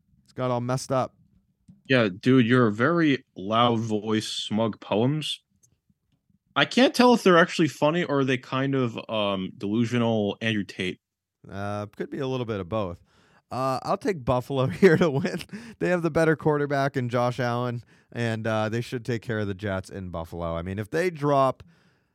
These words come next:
Speaker 1: like, this game in Buffalo against a team that beat you week one,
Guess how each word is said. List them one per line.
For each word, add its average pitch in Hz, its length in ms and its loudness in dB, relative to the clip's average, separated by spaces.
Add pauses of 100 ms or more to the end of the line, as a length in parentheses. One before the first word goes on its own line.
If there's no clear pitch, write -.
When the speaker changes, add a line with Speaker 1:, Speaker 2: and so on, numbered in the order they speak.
(200)
Speaker 1:
like, 113 480 -8 (100)
this 135 420 -2
game 117 580 -4
in 135 220 -2
Buffalo 127 720 0 (280)
against 127 300 -2
a 120 60 -8
team 139 260 -4
that 110 180 -2
beat 117 240 -2
you 127 400 0
week 120 260 -4
one, 123 480 -2